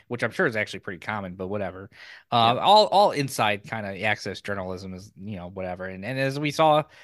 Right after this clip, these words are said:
Speaker 1: this past <laughs> offseason with the Cub-, or excuse me, with Major League Baseball, like, most of these guys don't know anything unless they're being fed direct lines by agents. That's ninety-five percent of it.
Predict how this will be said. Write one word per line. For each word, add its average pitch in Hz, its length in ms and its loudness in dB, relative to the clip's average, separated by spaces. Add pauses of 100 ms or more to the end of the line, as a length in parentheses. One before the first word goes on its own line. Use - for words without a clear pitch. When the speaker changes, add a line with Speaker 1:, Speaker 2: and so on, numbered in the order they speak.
(160)
Speaker 1:
this 143 160 -4
past - 480 -2 (220)
<laughs> - 220 -14
offseason 139 500 -2
with 131 100 -4
the 123 60 -12
Cub-, 127 320 0
or 123 120 4
excuse 117 200 -4
me, 104 40 -8
with 104 200 -10
Major 120 240 -4
League 110 120 -8
Baseball, 98 420 -4
like, 95 240 -8 (640)
most 143 320 0
of 175 60 -6
these 160 160 -4
guys 123 400 -2 (160)
don't 113 220 -4
know 110 180 -4
anything 107 520 -6
unless 101 540 -6
they're 104 300 -6
being 104 300 -8
fed 107 420 -4
direct 98 420 -4
lines 101 360 -4
by 90 260 -10
agents. - 400 -18
That's 107 240 -8
ninety-five 104 680 -4
percent 90 320 -14
of - 60 -20
it. - 100 -20